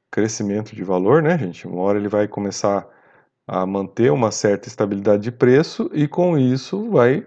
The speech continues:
causar um desinteresse. Se causar um desinteresse, né, gente, essa capacidade de atrair pessoas diminui, né, com quanto também diminui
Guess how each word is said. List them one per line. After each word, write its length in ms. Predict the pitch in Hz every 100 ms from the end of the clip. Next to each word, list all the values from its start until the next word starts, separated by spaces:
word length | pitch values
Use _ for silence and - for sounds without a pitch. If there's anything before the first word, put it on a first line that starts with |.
| -
causar 360 | 175 165 127 117
um 80 |
desinteresse. 760 | 110 110 113 185 202 160 - 95
Se 160 | -
causar 320 | - 101 92 95
um 100 | 95
desinteresse, 800 | 107 104 131 113 98 123 - 113
né, 200 | 127 156
gente, 260 | 82 - _ _ - _ _ _ -
essa 240 | - 117
capacidade 840 | 117 123 123 135 135 117 107 95 92
de 240 | 95 - _ _ _ _
atrair 560 | - 95 110 101 107 143
pessoas 460 | 113 - 92 92 87
diminui, 540 | 107 151 196 127 90 _ _ _ _ _ _ _ _ _
né, 220 | - 90 101
com 160 | - 139
quanto 540 | - 117 110 117 -
também 360 | - 104 160 123
diminui 540 | 151 180 117 101 123